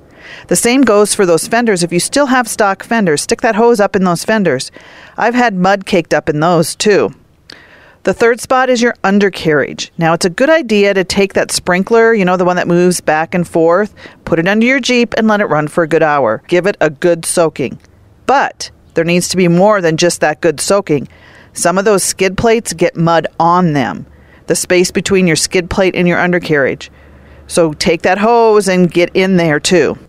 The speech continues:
I have the rear control arm skid plates,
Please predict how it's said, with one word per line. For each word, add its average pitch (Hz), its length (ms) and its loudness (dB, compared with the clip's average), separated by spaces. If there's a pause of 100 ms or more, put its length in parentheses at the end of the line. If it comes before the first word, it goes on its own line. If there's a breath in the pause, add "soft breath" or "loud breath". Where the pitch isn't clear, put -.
I 202 140 0
have 208 340 0
the 180 100 2
rear 190 340 0
control 185 640 0
arm 196 280 0
skid 214 340 -2
plates, 226 420 0